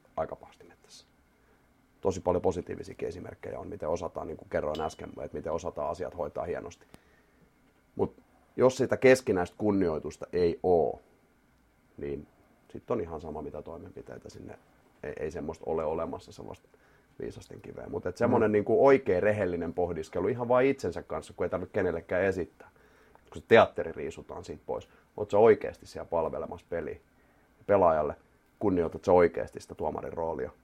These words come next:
Speaker 1: joka on ihan järjettömän tärkeä, by the way, sen pelin läpiviemisen kannalta.
Speaker 2: Joo, toi oli hyvin,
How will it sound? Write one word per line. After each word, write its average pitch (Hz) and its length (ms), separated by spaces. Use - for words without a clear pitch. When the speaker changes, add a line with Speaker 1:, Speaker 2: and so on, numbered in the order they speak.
Speaker 1:
joka 85 240
on 85 160
ihan 85 220
järjettömän 78 480
tärkeä, - 460
by 67 140
the 67 100
way, 62 140
sen 82 140
pelin 71 240
läpiviemisen - 560
kannalta. - 360
Speaker 2:
Joo, 135 140
toi 113 120
oli 95 100
hyvin, 98 260